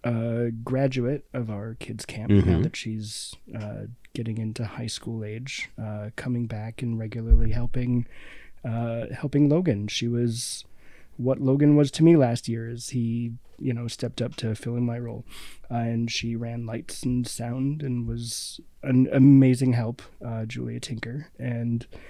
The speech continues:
Speaker 1: um, it's so nice to see, just continuing that
Speaker 2: Right.
Speaker 1: through line.
Speaker 2: Oh, that's fantastic.
Speaker 1: Yeah.
Speaker 2: All right, so now let's move on. So, uh, it's all wrapped up on all of the interviews for
Speaker 1: Correct.
Speaker 2: directors. Okay, so we've got, uh,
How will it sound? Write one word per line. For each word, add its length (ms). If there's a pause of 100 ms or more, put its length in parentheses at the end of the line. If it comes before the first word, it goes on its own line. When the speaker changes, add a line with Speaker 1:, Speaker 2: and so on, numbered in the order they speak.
(340)
Speaker 1:
um, 460
it's 200
so 120
nice 200
to 120
see, 240
just 260
continuing 640
that 140
Speaker 2:
Right. 80
Speaker 1:
through 240
line. 280 (360)
Speaker 2:
Oh, 240
that's 160
fantastic. 680
Speaker 1:
Yeah. 180 (120)
Speaker 2:
All 180
right, 240
so 120
now 180
let's 240
move 180
on. 280 (500)
So, 400 (220)
uh, 260
it's 200
all 160
wrapped 280
up 200
on 260
all 180
of 80
the 140
interviews 520 (140)
for 80 (120)
Speaker 1:
Correct. 120
Speaker 2:
directors. 460
Okay, 340
so 220
we've 180
got, 380
uh, 220